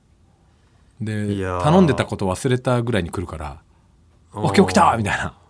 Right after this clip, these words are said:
Speaker 1: 嬉しかったりすんだよね。
Speaker 2: いや、だからさ、なんだろう、もちろんさ、不安よ。
Speaker 1: うん、不安よ。
Speaker 2: こういう時期は。
Speaker 1: うん。
Speaker 2: 働けもね、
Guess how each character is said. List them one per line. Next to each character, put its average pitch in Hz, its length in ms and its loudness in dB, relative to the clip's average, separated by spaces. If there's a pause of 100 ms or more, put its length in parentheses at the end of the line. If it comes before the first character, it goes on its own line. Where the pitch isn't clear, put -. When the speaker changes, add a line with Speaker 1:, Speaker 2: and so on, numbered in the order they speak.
(140)
Speaker 1:
嬉 160 220 4
し - 60 -4
か 135 80 0
っ - 20 -6
た 85 100 -8
り - 40 -10
す - 80 -8
ん 80 40 -6
だ 71 80 -10
よ 71 60 -12
ね。 71 120 -18 (320)
Speaker 2:
い 127 60 -4
や、 113 60 -2
だ 135 200 -2
か 120 120 -2
ら 95 120 -4
さ、 92 260 -4
な 156 180 -4
ん 233 100 -4
だ 127 100 -4
ろ 104 60 -6
う、 101 40 -6
も 139 120 -2
ち 294 120 -6
ろ 233 100 0
ん 117 40 -2
さ、 90 320 -8
不 135 160 6
安 147 140 6
よ。 143 100 2
Speaker 1:
う - 40 -4
ん、 131 160 -6
不 147 40 0
安 160 120 0
よ。 180 100 -2
Speaker 2:
こ 117 160 0
う 117 60 0
い 113 60 -2
う - 20 -6
時 117 160 -4
期 113 100 -6
は。 98 240 -2
Speaker 1:
う - 40 -16
ん。 90 120 -14 (640)
Speaker 2:
働 117 360 2
け 120 80 0
も 113 200 -2 (160)
ね、 202 240 -2